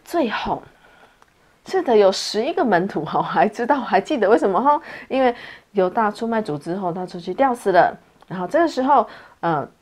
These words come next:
后来递补的马提亚还没被选出来，所以当时就剩十一个使徒哈。他们一起到了约定的山上去，而且这些门徒见了耶稣就拜他。然而，然而什么？<laughs>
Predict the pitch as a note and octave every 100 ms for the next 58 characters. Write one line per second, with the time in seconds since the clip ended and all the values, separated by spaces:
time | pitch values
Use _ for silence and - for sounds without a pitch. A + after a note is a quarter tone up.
0 | _ - - E4 B3+ A3 - - D#4 G#3
1 | E3+ E3 D3+ D3+ D#3+ D#3+ F3+ B3 B3+ A#3+
2 | D3+ B2 - D#3+ - - B3 C4 C4 B3+
3 | E3 G#3 G#3 F3+ - D#3 D#3+ C#3 - C#3
4 | - G3 C#4+ D#4 E4 _ _ _ - _
5 | - F#3 E3 - D#4+ E4 D#4 - C#4 A3+
6 | G#3+ B3+ C#4 A#3+ G#3 B3+ C4+ C4+ C#4+ B3+
7 | - - - - _ _ _ _ _ _
8 | _ _ _ _ _ _ _ - C#4 E4+
9 | G#3+ _ - - C4+ A#3+ G#3+ A3 A3 A#3
10 | _ _ _ D#4 C#4 G3+ F#3 G3 G3 F#3
11 | - - G3 D3+ - F#3 D#3+ - F3+ D3+
12 | D#3+ - _ _ F3 E3+ F#3+ - F3 F3+
13 | B3+ - _ - A3 D4+ F#4 A3 G#3 -